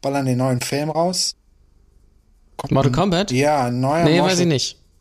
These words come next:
Speaker 1: Ich hab den Trailer letztens erst gesehen. Und ich muss sagen, es sieht cool aus.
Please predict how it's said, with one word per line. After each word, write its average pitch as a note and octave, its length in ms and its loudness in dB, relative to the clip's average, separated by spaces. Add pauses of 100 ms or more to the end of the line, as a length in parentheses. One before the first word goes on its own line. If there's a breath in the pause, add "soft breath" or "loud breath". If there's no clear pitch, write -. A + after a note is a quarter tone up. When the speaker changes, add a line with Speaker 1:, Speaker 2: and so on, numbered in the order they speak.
(200)
Speaker 1:
Ich C#3+ 120 -2
hab F#3+ 120 -2
den F3+ 160 2
Trailer F#3+ 480 2
letztens A2+ 440 -4
erst - 200 -10
gesehen. - 160 -20 (1040)
Und C3 100 -2
ich C#3+ 80 -2
muss F3 200 2
sagen, G#3 320 2
es D#3 140 -2
sieht - 260 -4
cool A3+ 140 4
aus. D#3+ 440 0